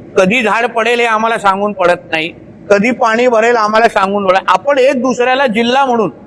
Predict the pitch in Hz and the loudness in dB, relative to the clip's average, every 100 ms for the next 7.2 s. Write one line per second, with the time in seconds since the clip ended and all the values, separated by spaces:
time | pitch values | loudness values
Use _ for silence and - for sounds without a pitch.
0 | - - - 294 285 269 294 294 294 302 | -8 -2 0 2 0 0 -2 -2 0 0
1 | 277 302 - 320 320 311 - 233 262 269 | 0 0 -2 0 0 0 -2 -2 0 0
2 | 277 277 277 254 254 277 294 285 302 294 | 0 0 -2 -2 -2 -2 -2 -2 0 -2
3 | - - - - 214 214 277 240 262 269 | -4 -14 -20 -6 -2 0 0 2 2 2
4 | 285 285 262 285 285 294 285 285 277 269 | 0 -2 -2 -2 -2 -2 -2 -2 0 -2
5 | 269 - - - - 262 302 277 285 294 | -2 -12 -20 -20 -2 0 0 0 0 0
6 | 277 262 262 269 247 247 262 302 302 339 | 0 0 0 -2 -2 -2 -2 -2 0 2
7 | 320 311 | 2 0